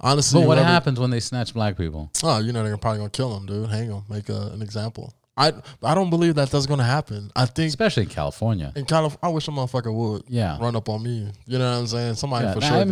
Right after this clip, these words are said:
Speaker 1: can.
Speaker 2: don't even, don't, don't put that out there,
Speaker 1: I'm
Speaker 2: but
Speaker 1: not gonna
Speaker 2: yeah,
Speaker 1: put that
Speaker 2: no,
Speaker 1: out there,
Speaker 2: yeah.
Speaker 1: but, but, s-, but still, like, I think there's people out there stirring the pot on purpose. They
Speaker 2: Yeah.
Speaker 1: want us to war against each other.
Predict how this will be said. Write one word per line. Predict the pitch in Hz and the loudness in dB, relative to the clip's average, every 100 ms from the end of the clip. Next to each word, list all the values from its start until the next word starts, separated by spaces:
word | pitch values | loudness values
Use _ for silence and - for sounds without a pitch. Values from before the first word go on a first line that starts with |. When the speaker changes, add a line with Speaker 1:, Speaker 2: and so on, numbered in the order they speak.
| 175 | 6
Speaker 1:
can. | |
Speaker 2:
don't | 190 170 | 8 8
even, | 117 | 8
don't, | 143 123 - | 8 6 6
don't | 147 156 | 2 4
put | 117 104 | 4 4
that | 98 | 4
out | 120 - | 6 6
there, | - 165 | 4 2
Speaker 1:
I'm | 170 | 6
Speaker 2:
but | |
Speaker 1:
not | 165 | 6
gonna | - | 6
Speaker 2:
yeah, | - | 6
Speaker 1:
put | 143 | 4
that | 123 | 4
Speaker 2:
no, | 120 | 4
Speaker 1:
out | 117 - | 2 -2
there, | 107 | -4
Speaker 2:
yeah. | 95 | 2
Speaker 1:
but, | 135 160 - 117 | 4 4 0 -4
but, | 143 139 | 0 0
s-, | - - - _ | -2 -6 -10 _
but | 147 135 | -2 -2
still, | - 123 101 - _ | -2 -2 -4 -10 _
like, | 117 104 _ - | -12 -12 _ -6
I | 123 | -6
think | 143 139 - _ - _ _ _ _ - | -4 -8 -8 _ -20 _ _ _ _ -4
there's | 131 127 123 - - | 0 0 -2 -4 -6
people | 139 131 131 | -4 -2 0
out | 117 110 | 0 0
there | 120 110 104 - | -2 -4 -4 -6
stirring | - - 120 120 113 | -8 -6 -4 -2 -2
the | 110 | -6
pot | - 107 95 - | -6 -6 -6 -10
on | 95 101 | -10 -8
purpose. | - 73 - 57 - - | -8 -10 -12 -10 -10 -6
They | 123 120 | -2 0
Speaker 2:
Yeah. | 107 | 2
Speaker 1:
want | 101 76 | 2 2
us | 110 113 | -2 -2
to | - - | -4 -6
war | 107 101 113 104 | -6 -4 -2 -2
against | 98 104 110 - | -4 -8 -8 -6
each | 110 101 | -6 -4
other. | 107 101 104 | -6 -4 -6